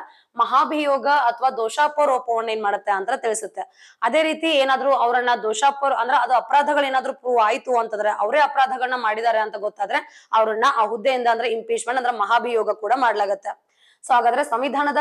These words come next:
ಅರವತ್ತೊಂದನೇ ವಿಧಿ ಏನ್ ಹೇಳುತ್ತೆ ಅಂತಂದ್ರೆ ರಾಷ್ಟ್ರ ಅಧ್ಯಕ್ಷರ, ಅಂದ್ರೆ ರಾಷ್ಟ್ರಾಧ್ಯಕ್ಷರ ಮಹಾಭಿಯೋಗದ ಕುರಿತಾಗಿ ಹೇಳುತ್ತೆ.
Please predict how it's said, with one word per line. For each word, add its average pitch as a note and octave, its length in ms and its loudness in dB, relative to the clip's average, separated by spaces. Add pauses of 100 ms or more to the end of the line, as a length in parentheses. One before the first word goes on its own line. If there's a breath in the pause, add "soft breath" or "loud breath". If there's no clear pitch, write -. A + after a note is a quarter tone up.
(120)
ಅರವತ್ತೊಂದನೇ C4 600 -2
ವಿಧಿ A#3 160 -2
ಏನ್ A3+ 140 0
ಹೇಳುತ್ತೆ G#3 300 0
ಅಂತಂದ್ರೆ G#3 520 0
ರಾಷ್ಟ್ರ G#3 300 0
ಅಧ್ಯಕ್ಷರ, C#4+ 500 -2 (220)
ಅಂದ್ರೆ A3+ 200 -2
ರಾಷ್ಟ್ರಾಧ್ಯಕ್ಷರ B3 720 0 (420 soft breath)
ಮಹಾಭಿಯೋಗದ B3 600 0
ಕುರಿತಾಗಿ A3+ 440 -2
ಹೇಳುತ್ತೆ. - 480 -6